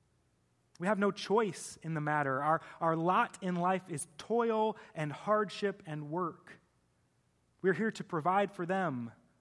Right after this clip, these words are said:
do whatever they ask in sacrifice and gifts and obedience. We're made to work,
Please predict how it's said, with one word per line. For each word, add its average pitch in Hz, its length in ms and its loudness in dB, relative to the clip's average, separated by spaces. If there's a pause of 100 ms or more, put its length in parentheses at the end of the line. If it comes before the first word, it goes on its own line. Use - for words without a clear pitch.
(400)
do 196 100 0
whatever 208 340 4
they 190 120 6
ask 185 480 2
in 156 100 -2
sacrifice 180 720 0
and 143 140 -8
gifts 196 380 0
and 139 80 -4
obedience. 151 600 -2
We're 160 140 -4
made 196 380 0
to 165 120 -8
work, 180 460 -2